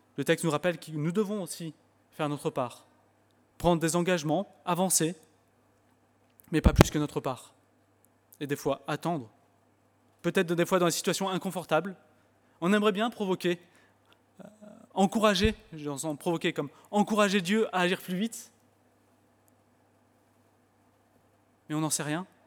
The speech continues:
C'est pas notre temps, c'est pas à nous de décider. Tension assez difficile à vivre. Dieu, tu fais quoi ? Dieu, tu es où dans ces situations ? Saül n'a rien demandé. Il n'a pas demandé à être roi.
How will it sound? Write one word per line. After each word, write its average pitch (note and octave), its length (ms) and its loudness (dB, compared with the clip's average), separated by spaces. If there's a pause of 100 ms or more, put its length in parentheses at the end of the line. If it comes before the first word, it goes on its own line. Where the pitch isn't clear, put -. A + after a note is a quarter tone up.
(200)
C'est - 140 -14
pas D3 120 2
notre D3 380 -4 (400)
temps, E3+ 200 2 (280)
c'est - 80 -10
pas D#3 60 0
à - 20 0
nous D#3+ 100 -2
de D#3 140 -2
décider. D3 400 -6 (1400)
Tension A3+ 440 2
assez F3+ 240 -4
difficile G3 380 -6
à F3 60 -2
vivre. D#3 240 -10 (920)
Dieu, E3+ 300 0 (140)
tu F3 120 -8
fais F3+ 140 -2
quoi ? C#3 240 -2 (120)
Dieu, F3+ 360 -2
tu - 180 0
es F#3+ 60 6
où G#3+ 160 4
dans E3 100 2
ces C#3+ 120 -4
situations ? C3 520 -8 (1300)
Saül A3 260 2
n'a G3+ 100 0
rien F3+ 180 -2
demandé. F#3 420 -2 (640)
Il D#3+ 40 -6
n'a D#3 60 2
pas F3 120 2
demandé F3 220 2
à - 20 2
être - 160 -2
roi. D3 260 -2